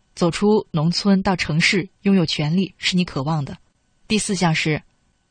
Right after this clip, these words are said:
内心的淡然、平和和快乐。如果只可以选一样，你要选哪一样？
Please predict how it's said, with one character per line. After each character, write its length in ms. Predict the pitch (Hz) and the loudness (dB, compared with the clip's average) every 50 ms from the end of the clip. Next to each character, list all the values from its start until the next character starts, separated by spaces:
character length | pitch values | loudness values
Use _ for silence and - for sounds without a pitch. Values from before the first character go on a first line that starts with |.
| _ _ _ | _ _ _
内 200 | - 202 208 185 | 2 4 6 6
心 340 | 165 - - 190 185 185 185 | 4 4 2 2 2 2 2
的 240 | 185 160 147 143 - _ _ _ _ _ _ _ _ _ _ _ _ _ _ | 2 0 0 -2 -6 _ _ _ _ _ _ _ _ _ _ _ _ _ _
淡 260 | - 247 220 185 160 | 0 2 4 4 2
然、 320 | 147 147 143 135 - 165 - | 2 0 -2 -4 -6 -6 -8
平 280 | - - - 160 156 190 | -8 -6 -2 -2 -2 -2
和 200 | 196 - 147 143 | -2 -4 -6 -6
和 160 | - - 160 | -4 -6 -6
快 280 | - - 214 196 160 139 | -6 -4 -4 -4 -4 -4
乐。 160 | 135 139 - _ _ _ _ _ _ _ _ _ _ _ | -6 -8 -10 _ _ _ _ _ _ _ _ _ _ _
如 140 | - - 240 | -4 -2 0
果 80 | 269 254 | 0 0
只 120 | - 185 | 0 -2
可 120 | 170 202 | 0 0
以 40 | 208 | 0
选 260 | 214 - - 175 143 | 0 0 0 0 0
一 60 | 143 147 | 0 0
样， 180 | 170 185 170 151 | 0 0 0 0
你 40 | |
要 100 | 143 143 | 0 -2
选 180 | 151 - - 147 | -4 -4 -4 -6
哪 140 | 143 131 - | -6 -6 -8
一 80 | 180 | -8
样？ 160 | 147 147 175 | -10 -10 -12